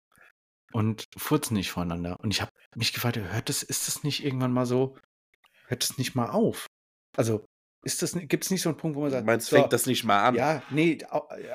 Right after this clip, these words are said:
Speaker 1: au-, aufhören, dass es nicht so ist, so meinte ich. Äh, also, dass man jetzt immer, so,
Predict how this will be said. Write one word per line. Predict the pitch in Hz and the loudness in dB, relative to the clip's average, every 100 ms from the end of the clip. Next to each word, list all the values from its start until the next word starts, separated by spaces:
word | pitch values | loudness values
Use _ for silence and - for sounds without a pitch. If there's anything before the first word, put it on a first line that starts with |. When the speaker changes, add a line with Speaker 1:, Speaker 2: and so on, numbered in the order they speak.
| - | -4
Speaker 1:
au-, | 143 - 165 - | -4 -2 -2 4
aufhören, | 165 - 175 147 | 4 6 2 4
dass | 139 | 4
es | 135 | 2
nicht | 151 165 | 0 0
so | 135 | 0
ist, | 107 107 | -2 -4
so | - 131 | 0 2
meinte | 117 110 | 2 0
ich. | 110 - - - - - - | -6 -8 -14 -12 -12 -14 -2
Äh, | 117 113 | 4 4
also, | 110 123 | 4 2
dass | 113 123 | 0 0
man | 127 | 0
jetzt | 123 123 | 0 -2
immer, | 135 135 - - | -2 -2 -4 -2
so, | 139 131 117 | 6 6 4